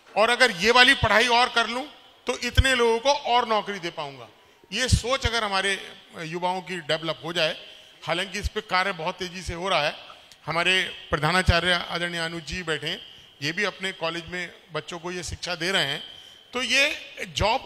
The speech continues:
creating करने के लिए हमारे गुरुओं का काम है। पहले गुरु लोग अपनी, अ, प्रक्रिया को शुरू करें और बच्चों में ये, अ, भावनाएं लाएं।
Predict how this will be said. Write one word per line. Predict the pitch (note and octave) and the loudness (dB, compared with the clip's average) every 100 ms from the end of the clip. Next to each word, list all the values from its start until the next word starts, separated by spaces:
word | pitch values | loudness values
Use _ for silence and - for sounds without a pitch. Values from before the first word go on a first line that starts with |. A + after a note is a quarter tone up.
| - | -4
creating | A#3+ A#3+ A#3+ C4 B3 | 0 0 0 -6 -4
करने | A#3 A3 | -4 -4
के | A3 | -6
लिए | A3+ A#3+ | -4 -4
हमारे | A3 A3 | -2 -2
गुरुओं | A3+ D#3+ A3 A#3+ C4+ | -4 -8 -6 -6 -2
का | B3 | -2
काम | G3+ F#3+ F3 | -2 -2 -4
है। | C3+ C#3 - - - - | -4 -8 -10 -20 -10 -4
पहले | F#3 G#3 | -2 -4
गुरु | E3+ A#3 A#3+ | -6 -8 -4
लोग | G#3 G#3 - - | -2 -2 -6 -10
अपनी, | G3+ F3+ G3+ | -8 -6 -6
अ, | G3 F#3 - _ - | -8 -10 -20 _ -8
प्रक्रिया | E3+ F3 E3 F3 E3+ F#3+ G3+ | -4 -4 -4 -6 -6 -2 -2
को | G3 | -2
शुरू | F#3+ G3 | -6 -8
करें | G3 F#3 F#3+ | -6 -4 -2
और | F#3+ | -2
बच्चों | E3 E3+ - F#3 | -4 -6 -6 -6
में | F#3+ | -4
ये, | F#3+ F3+ - - _ | -2 -4 -8 -20 _
अ, | D#3+ | -10
भावनाएं | D3+ C3 E3 G#3 G#3 | -2 0 2 6 6
लाएं। | E3+ C#3+ | 4 0